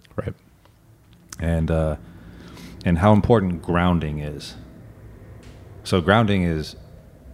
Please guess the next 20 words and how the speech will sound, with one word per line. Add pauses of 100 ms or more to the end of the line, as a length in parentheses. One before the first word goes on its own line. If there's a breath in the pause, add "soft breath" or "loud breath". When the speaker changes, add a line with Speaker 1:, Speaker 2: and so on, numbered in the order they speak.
(480)
Speaker 2:
or,
or (1000 loud breath)
earthing,
or
Speaker 1:
Yeah,
I, (160)
I,
I
mean,
you
can
call
it
either (240)
one,
but, (340)
um,
and
actually,
since,